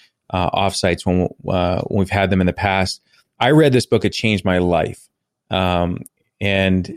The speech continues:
if you guys are looking for, I mean, this book is just a whopping one hundred and twelve pages. I mean, you can blow through this in a morning.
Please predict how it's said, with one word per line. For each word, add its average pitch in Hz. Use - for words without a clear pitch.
if 104
you 113
guys 113
are 110
looking 104
for, 98
I 98
mean, 104
this 151
book 98
is 87
just 120
a 90
whopping 90
one 107
hundred 107
and 90
twelve 87
pages. 82
I -
mean, 92
you 107
can 117
blow 101
through 92
this 90
in 104
a 95
morning. 92